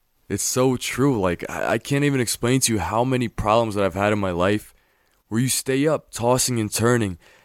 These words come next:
thinking about every possible situation, but you know that there's literally nothing that you can do, you know, like, the consequence is gonna happen.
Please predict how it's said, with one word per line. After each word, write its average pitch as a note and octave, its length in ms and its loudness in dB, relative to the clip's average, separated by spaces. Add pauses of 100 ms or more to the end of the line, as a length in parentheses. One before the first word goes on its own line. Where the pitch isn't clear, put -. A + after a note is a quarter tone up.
(120)
thinking C3+ 340 0
about A#2 320 0
every C3+ 320 0
possible C3 560 -2
situation, B2 760 -2 (240)
but D3 140 6
you E3+ 100 0
know F3+ 220 0
that E3+ 140 2
there's A#2+ 240 -2
literally C#3+ 260 2
nothing A#2 460 -2
that A#2 100 4
you A2 140 2
can G#2+ 160 -4
do, G2+ 200 2
you F2 140 -2
know, G2 140 2
like, G2+ 140 2
the G2+ 60 -4
consequence A2 540 0
is F#2+ 140 -8
gonna G#2 200 0
happen. G2 440 0